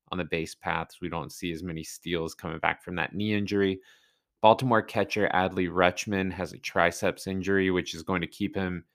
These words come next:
in the minors for a few extra weeks. So if you're like me and, and you're, w-, you know, <laughs> hopeful that,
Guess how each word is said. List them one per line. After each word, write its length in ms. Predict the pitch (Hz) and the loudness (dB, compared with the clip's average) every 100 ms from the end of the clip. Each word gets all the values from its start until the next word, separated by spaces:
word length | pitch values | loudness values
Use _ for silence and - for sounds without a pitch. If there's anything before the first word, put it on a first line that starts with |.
| _ _ | _ _
in 100 | 104 | -4
the 60 | 98 | -2
minors 440 | 90 85 95 92 | 2 2 0 -2
for 180 | - 101 | -2 0
a 60 | 90 | 0
few 220 | - 98 | 2 4
extra 340 | 95 - - | 4 0 -4
weeks. 320 | 90 98 90 - | 0 -2 -4 -2
So 280 | 87 85 - _ _ _ _ - | -2 -2 -8 _ _ _ _ -14
if 160 | - | -4
you're 140 | 104 98 | 2 4
like 240 | 98 - | 4 0
me 380 | 101 95 104 101 | -2 0 2 2
and, 320 | 90 90 90 | 2 -2 -4
and 260 | 92 90 87 | -4 -4 -2
you're, 440 | 87 87 85 85 _ _ _ _ _ - | 0 2 2 0 _ _ _ _ _ -8
w-, 300 | - - 196 | -8 -6 -2
you 60 | |
know, 100 | 90 | -2
<laughs> 140 | - 123 | 6 6
hopeful 360 | 107 - - | 6 4 4
that, 420 | 104 120 - 113 | 4 4 4 -2